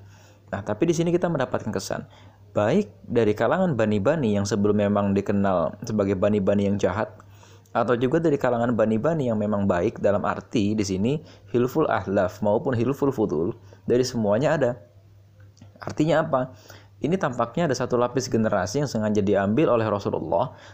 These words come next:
tanpa kemudian mengindahkan atau tanpa kemudian memperhatikan keberpihakan awal mereka itu kemana.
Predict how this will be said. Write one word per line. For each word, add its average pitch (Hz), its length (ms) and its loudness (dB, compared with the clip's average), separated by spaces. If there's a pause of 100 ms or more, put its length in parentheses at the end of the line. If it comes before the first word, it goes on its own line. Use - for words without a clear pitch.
(160)
tanpa 127 480 0
kemudian 131 720 0 (320)
mengindahkan 131 800 -2
atau 135 180 -2
tanpa 127 400 -2
kemudian 131 320 -2
memperhatikan 107 720 -4 (320)
keberpihakan 113 640 -2
awal 110 240 0
mereka 110 320 -2
itu 127 160 -2
kemana. 104 480 -4